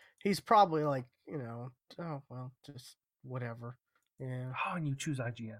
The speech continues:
Speaker 2: Why?
Speaker 1: You don't realize how much money those, like, presidents slash C E Os make, you know? They make a lot. And they get stock options, and
Speaker 2: Yeah.
Speaker 1: it was like, what, you know, when, when
Speaker 2: Well,
Speaker 1: Steve
Speaker 2: uh,
Speaker 1: Ballmer left Microsoft,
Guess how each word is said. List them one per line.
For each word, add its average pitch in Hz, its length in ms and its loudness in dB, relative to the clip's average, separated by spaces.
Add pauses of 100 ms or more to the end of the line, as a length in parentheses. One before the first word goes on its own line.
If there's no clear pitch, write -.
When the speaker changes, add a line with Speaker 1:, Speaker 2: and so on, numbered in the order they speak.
Speaker 2:
Why? 131 180 -12 (460)
Speaker 1:
You 233 100 -4
don't 330 160 4
realize 180 760 4
how 165 140 2
much 147 220 -2
money 135 420 -2
those, 135 420 -4
like, 123 320 -4 (340)
presidents 143 800 -2
slash 135 280 0
C 131 300 -6
E 135 60 -2
Os 135 200 -4
make, 131 420 -4
you 175 80 0
know? 202 260 2 (460)
They 165 100 2
make 233 200 4
a 165 80 4
lot. 131 560 6 (420)
And 147 100 2
they 151 80 6
get 139 140 0
stock 147 420 4
options, 180 720 2
and 131 260 -2 (340)
Speaker 2:
Yeah. 131 280 0
Speaker 1:
it 147 60 -2
was 156 160 2
like, 151 160 4
what, 147 200 0 (140)
you 151 120 -2
know, 139 100 -8
when, 139 220 -10 (240)
when 190 100 2
Speaker 2:
Well, 196 60 6
Speaker 1:
Steve 190 380 2 (100)
Speaker 2:
uh, - 20 6
Speaker 1:
Ballmer 190 460 4 (120)
left 202 380 6 (100)
Microsoft, 202 800 6